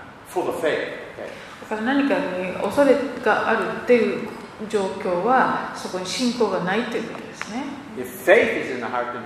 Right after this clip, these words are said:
Speaker 1: fear probably can't get in.
Speaker 2: もし、へ-、そこが部屋だとしたら、その恐れの部屋に信仰が入っていけない状況です。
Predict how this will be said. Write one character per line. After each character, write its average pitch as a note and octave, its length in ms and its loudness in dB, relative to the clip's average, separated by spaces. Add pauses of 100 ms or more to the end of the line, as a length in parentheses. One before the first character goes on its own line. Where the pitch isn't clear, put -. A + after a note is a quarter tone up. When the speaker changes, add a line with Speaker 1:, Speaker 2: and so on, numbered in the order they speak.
Speaker 1:
fear D3 240 -4
probably A#2 160 -2 (320)
can't A#2 260 -6
get A2+ 140 -8
in. A2 100 -6 (1000)
Speaker 2:
も A3 80 0
し、 F#3 300 -2 (100)
へ-、 A3+ 460 -4
そ - 140 -8
こ G3 180 -6
が F#3+ 80 2
部 G3 180 0
屋 B3+ 120 8
だ G3 120 2
と - 160 -2
し - 100 -6
た F3 120 2
ら、 E3 240 2 (320)
そ - 200 -8
の G3 380 -2
恐 A3+ 240 2
れ B3+ 100 8
の A#3+ 120 4
部 A3+ 100 6
屋 A#3 80 6
に A#3+ 160 2
信 G#3 220 -2
仰 F3+ 120 -2
が F3 100 2
入 F#3 120 -2
っ - 40 -4
て C#3+ 120 -6
い C#3 60 -2
け G#3+ 160 -2
な A#3+ 80 4
い G3+ 80 0
状 F#3 80 0
況 - 760 -4
で - 60 -10
す。 - 260 -12